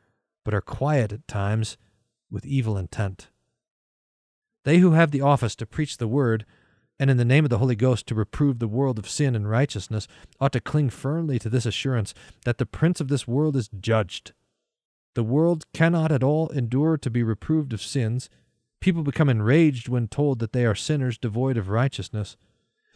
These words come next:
If then we come with our reproof, as it is our duty, the world begins to rage and howl in a perfect fit of frenzy. Were it not for the testimony of the Holy Ghost concerning the judgment of the prince of this world,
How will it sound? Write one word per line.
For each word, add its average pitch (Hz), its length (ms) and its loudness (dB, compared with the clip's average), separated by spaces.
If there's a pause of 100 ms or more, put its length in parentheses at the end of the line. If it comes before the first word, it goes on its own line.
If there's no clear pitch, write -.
(140)
If 170 180 2
then 170 180 2
we 156 120 4
come 175 280 0
with 143 140 2
our 135 140 4
reproof, 139 560 0 (360)
as 131 180 2
it 139 100 2
is 139 120 2
our 120 140 4
duty, 117 420 2 (380)
the 127 100 0
world 151 340 2
begins 135 340 2
to 117 100 0
rage 123 420 4
and 107 140 0
howl 135 420 0
in 110 80 -2
a 101 60 0
perfect 156 480 -2
fit - 240 -4
of 123 80 0
frenzy. 113 560 -4 (920)
Were 147 160 6
it 135 100 2
not 143 260 2
for 180 120 -2
the 160 80 -2
testimony 139 680 0
of 120 140 -2
the 117 80 0
Holy 123 240 -2
Ghost 120 380 -2
concerning 127 440 0
the 110 80 0
judgment 110 500 0
of 107 140 -4
the 117 80 -4
prince - 360 -4
of 113 160 -8
this 110 180 -6
world, 113 460 -4